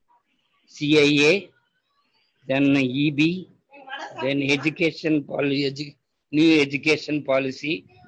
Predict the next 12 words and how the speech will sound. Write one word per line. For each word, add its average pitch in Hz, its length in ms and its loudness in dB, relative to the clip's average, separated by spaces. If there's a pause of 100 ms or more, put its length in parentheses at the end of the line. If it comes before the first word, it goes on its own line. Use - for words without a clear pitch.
(180)
and 123 180 -2
all. 110 200 0 (760)
Should 151 320 -6
we 190 260 2
not, 185 360 2 (520)
uh, 123 600 0 (600)
object 135 440 0
to 160 60 2
it 160 300 2
and 139 200 2
oppose 160 500 0
it, - 280 -4